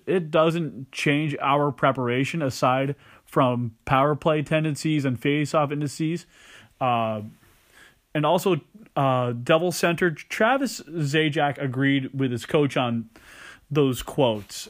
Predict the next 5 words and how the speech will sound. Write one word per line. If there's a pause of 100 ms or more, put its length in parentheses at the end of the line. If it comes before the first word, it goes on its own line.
(100)
And (3000)
it
goes
from
here